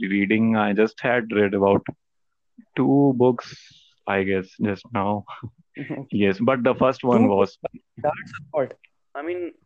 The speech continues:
Speaker 2: in a year, I try to read one book. In one year, I try to read one book at least. Last year, I read two books. You know, good improvement for me.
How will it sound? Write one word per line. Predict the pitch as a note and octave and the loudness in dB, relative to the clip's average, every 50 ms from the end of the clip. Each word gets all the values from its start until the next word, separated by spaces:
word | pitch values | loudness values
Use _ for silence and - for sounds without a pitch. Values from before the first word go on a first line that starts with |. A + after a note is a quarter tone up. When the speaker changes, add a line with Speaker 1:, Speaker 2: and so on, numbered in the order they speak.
| _ _ _ _ - - | _ _ _ _ -4 -2
Speaker 2:
in | E3 F3+ | 0 2
a | G3 F#3+ E3+ | 2 2 4
year, | E3+ F#3 F#3+ F#3 | 4 2 4 4
I | F3+ F3+ F3 E3+ E3+ | 4 4 4 2 0
try | D3 - D#3+ D#3 D#3 D#3+ | -2 -2 0 0 0 0
to | D#3+ D#3 D#3+ | 0 -2 -2
read | C#3+ D#3 D#3+ C#3+ | 0 0 0 0
one | C#3 C3+ C3+ C#3+ C3+ | 0 -2 -2 -2 -4
book. | B2+ B2+ - - - _ _ _ _ _ _ _ | -4 -6 -8 -12 -20 _ _ _ _ _ _ _
In | - C3+ C3+ | -10 -8 -4
one | C#3 C#3+ C#3 C#3+ | -4 -2 -2 -2
year, | C#3+ C#3+ C#3+ C#3+ | -2 -2 -2 -4
I | C3+ | -2
try | C#3 C3 C3+ C#3 | -2 -2 -4 -2
to | C3 C#3 | -2 -4
read | C#3 C3+ C3+ B2+ | -4 -4 -4 -4
one | B2 B2 B2+ C3 | -4 -4 -6 -6
book | B2+ B2 A#2+ - C3+ | -6 -8 -8 -6 -8
at | C3+ B2+ - | -8 -6 -8
least. | A#2+ A#2 B2 - - - - _ _ _ _ - - - _ _ _ _ _ _ _ _ _ _ _ - | -8 -8 -10 -14 -20 -20 -20 _ _ _ _ -20 -20 -20 _ _ _ _ _ _ _ _ _ _ _ -4
Last | C#3 C3+ C#3 C#3 - - | -2 0 0 -2 -2 -6
year, | - C#3 C#3 | -6 -4 -2
I | C#3 C#3 C3+ C#3 C3+ C3 C3 | 0 0 0 -2 -2 -2 -4
read | C3 C3 - - | -4 -6 -6 -6
two | C#3+ C#3+ | -6 -4
books. | C3+ C3+ C#3 C3+ - - - - _ _ _ _ _ _ _ - | -2 -4 -6 -6 -8 -14 -20 -20 _ _ _ _ _ _ _ -14
You | B2+ | -14
know, | B2+ B2+ - _ _ _ _ _ - - - - _ _ _ _ _ - C#3 | -14 -14 -16 _ _ _ _ _ -20 -20 -20 -20 _ _ _ _ _ -4 0
good | D3 C#3+ C#3+ | 0 2 2
improvement | C#3+ C#3+ C#3 - C#3 C3+ B2+ C#3 C3+ C3 - | 2 -2 -2 -2 -4 -4 -4 -8 -12 -14 -8
for | - C3+ | -8 -8
me. | B2+ B2+ B2+ B2+ | -6 -6 -10 -12